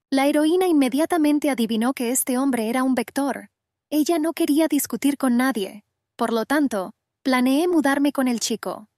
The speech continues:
Pero el hombre fue más rápido. El extraño empujó a Yunxin a un lado con todas sus fuerzas. Al especial, no le gustó que hubiera muchos ceros en la calle.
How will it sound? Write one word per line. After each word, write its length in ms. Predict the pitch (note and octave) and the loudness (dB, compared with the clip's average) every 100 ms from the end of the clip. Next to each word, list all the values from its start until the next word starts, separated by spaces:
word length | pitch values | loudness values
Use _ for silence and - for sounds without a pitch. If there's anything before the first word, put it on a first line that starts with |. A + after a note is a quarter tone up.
| _ - | _ -2
Pero 160 | D#4+ E4 | 0 2
el 140 | E4 | 0
hombre 260 | G4+ G#4+ - | 0 -4 -2
fue 160 | D4+ | 0
más 240 | B3 A3 - | 0 0 -2
rápido. 540 | G3 F#3+ - - A3 _ _ _ _ | -4 -4 -8 -10 -14 _ _ _ _
El 160 | C4 B3 | -2 -2
extraño 480 | - - D#4 F4 F#4 | -2 -2 -2 -2 -2
empujó 420 | D4+ C4 - C#4+ | -2 -2 -2 -2
a 80 | B3+ | 0
Yunxin 520 | A3+ G#3 - C#4 B3+ | 0 -2 -2 -2 -2
a 80 | G#3 | -2
un 160 | A3 | -2
lado 240 | A#3+ C4+ D#4 | -2 -2 -2
con 240 | A3+ G#3 | -2 -2
todas 340 | - D4 D4 | -2 -2 -2
sus 220 | - A#3+ - | -2 -6 -6
fuerzas. 640 | G3 F#3 - - - - _ _ _ _ _ - | -6 -6 -8 -8 -10 -12 _ _ _ _ _ -2
Al 160 | B3 | 0
especial, 720 | G#3+ - G#3+ - D4+ G#3+ - - _ _ - | 0 -2 -4 -2 0 -2 -6 -20 _ _ -2
no 160 | B3+ | 0
le 100 | D4 | 2
gustó 360 | D#4 C4+ - D#4+ | 2 0 0 -2
que 120 | - | 0
hubiera 280 | A#3+ A#3 A#3 | -2 -2 -2
muchos 340 | A3 C4 C#4 | -2 -2 -4
ceros 340 | - C4+ G#3 - | -2 -4 -4 -4
en 120 | G3+ | -6
la 100 | F#3 | -6
calle. 500 | A#3+ A3+ G#2+ - | -4 -6 -6 -14